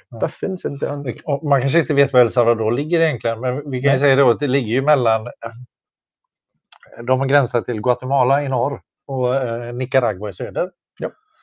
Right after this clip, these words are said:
Speaker 1: <clears throat> Ett litet land. Eh,
Speaker 2: Väldigt litet land.
Speaker 1: ja.
Speaker 2: Ja.
Speaker 1: Och du har, eh, Honduras bredvid.
Speaker 2: Just precis.
Speaker 1: Eh,
Speaker 2: Ja.
Speaker 1: så att,
Speaker 2: Ehm.
Speaker 1: eh, ja, det, det,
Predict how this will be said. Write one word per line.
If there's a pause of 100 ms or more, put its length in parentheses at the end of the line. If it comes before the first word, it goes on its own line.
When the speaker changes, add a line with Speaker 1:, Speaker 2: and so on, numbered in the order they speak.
(640)
Speaker 1:
<clears throat>
Ett
litet
land. (280)
Eh,
Speaker 2:
Väldigt
litet
land.
Speaker 1:
ja. (220)
Speaker 2:
Ja. (680)
Speaker 1:
Och
du
har,
eh,
Honduras
bredvid. (720)
Speaker 2:
Just
precis. (1600)
Speaker 1:
Eh,
Speaker 2:
Ja. (1200)
Speaker 1:
så
att,
Speaker 2:
Ehm.
Speaker 1:
eh,
ja,
det,
det,